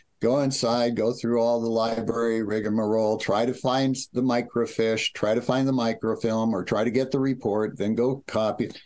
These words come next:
Now you can do it. It's right at your fingertips. I mean, I, I can do a hundred, hundred times as much, uh, research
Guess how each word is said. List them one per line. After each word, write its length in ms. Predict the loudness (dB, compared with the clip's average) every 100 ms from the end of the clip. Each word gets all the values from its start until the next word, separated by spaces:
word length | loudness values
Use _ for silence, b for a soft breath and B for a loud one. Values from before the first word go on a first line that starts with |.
| B _ -2
Now 160 | 0
you 120 | 0
can 120 | 0 2
do 160 | 2
it. 100 | 0 -2
It's 240 | -4 0
right 200 | 2 2
at 160 | 0 -2
your 140 | -2
fingertips. 600 | 0 0 0 -2 -4 -4
I 80 | -2
mean, 180 | 0 0
I, 200 | -2 -2 -6 -10 -10 -8 -6 -4
I 120 | -2
can 680 | 0 0 0 0 0 -2 0
do 640 | 0 2 0 0 0 -2 -2
a 60 |
hundred, 360 | 0 0 -2 -2
hundred 320 | 0 0 0
times 400 | 0 2 2 0
as 180 | -2 0
much, 480 | 0 0 -2 -2 -2 -2
uh, 200 | 0 0
research 880 | 0 0 0 0 0 -2 -2 -4